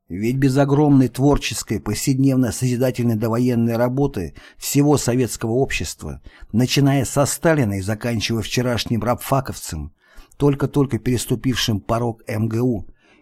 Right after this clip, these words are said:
ничего из того, что было открыто, изобретено, сконструировано,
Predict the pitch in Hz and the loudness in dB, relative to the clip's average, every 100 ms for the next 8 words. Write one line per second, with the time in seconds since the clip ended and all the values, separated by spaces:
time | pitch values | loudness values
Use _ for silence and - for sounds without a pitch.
0 | - 123 135 156 151 156 123 - 143 151 | -2 2 2 2 4 4 2 2 2 4
1 | 131 - 117 127 131 110 - 120 139 135 | 2 2 0 0 0 0 -4 0 0 0
2 | 80 - 120 113 123 120 135 139 127 - | -12 -6 -2 -2 0 0 2 4 2 0
3 | 123 107 - 123 139 123 98 90 80 | -4 -4 -2 2 2 2 -2 -6 -8